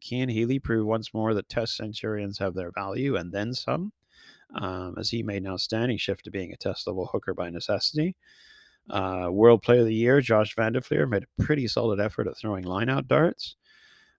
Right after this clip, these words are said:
And, you know, in response to injuries, the bench really rose to the occasion. You know, Ryan Baird coming in for Ian Henderson, Jack Conan coming in for Caelan Doris, Robbie Henshaw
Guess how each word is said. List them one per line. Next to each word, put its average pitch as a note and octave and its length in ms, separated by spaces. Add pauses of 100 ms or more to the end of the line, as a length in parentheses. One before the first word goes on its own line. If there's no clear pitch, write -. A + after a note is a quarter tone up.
(220)
And, A2+ 600 (140)
you A#2+ 120
know, A2+ 140
in A2+ 100
response A#2 480
to G#2+ 120
injuries, B2+ 380
the A2+ 80
bench A#2+ 380
really B2 180
rose A2+ 340
to A2+ 60
the A2+ 160
occasion. A#2 540
You F2+ 80
know, G2 100
Ryan G2+ 340
Baird A2 440
coming G2+ 280
in G2 220 (400)
for A2 140
Ian G#2+ 180
Henderson, A#2+ 500
Jack G2+ 280
Conan B2 440
coming G2+ 280
in F#2+ 200
for - 140
Caelan G#2 340
Doris, B2 380
Robbie G2+ 220
Henshaw A#2+ 520